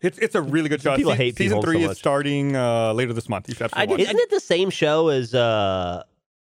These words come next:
Speaker 2: the other one? There's, like, Crashing and then the other one, which is, uh, I'm Dying Up Here, right?
Speaker 1: I haven't seen that one. I don't know.
Speaker 2: Oh, okay. Yeah.
Speaker 3: I did read a, a, an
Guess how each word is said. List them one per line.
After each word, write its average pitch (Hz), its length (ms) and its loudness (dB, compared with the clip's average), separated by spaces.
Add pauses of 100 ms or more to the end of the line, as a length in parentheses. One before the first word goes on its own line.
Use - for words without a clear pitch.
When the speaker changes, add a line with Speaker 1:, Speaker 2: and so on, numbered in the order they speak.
(200)
Speaker 2:
the 113 180 0
other 117 140 2
one? 127 240 0
There's, 135 140 -2
like, 143 120 -2
Crashing 226 400 0
and 180 80 2
then 156 60 2
the 143 120 0
other 131 180 2
one, 101 280 0
which 101 160 -4
is, 101 140 -4
uh, 95 380 -2
I'm 107 140 0
Dying 135 280 0
Up 147 100 -4
Here, 160 180 0
right? 156 280 -2 (180)
Speaker 1:
I - 20 -14
haven't 104 140 -6
seen 95 120 -10
that 90 120 -10
one. 95 100 -14
I - 60 -16
don't 95 80 -10
know. 104 80 0
Speaker 2:
Oh, 104 80 2
okay. 87 280 -4 (260)
Yeah. 90 200 -6 (180)
Speaker 3:
I 190 100 2
did 233 140 -4
read 220 160 0
a, 151 280 0
a, 127 100 -4
an 139 100 -4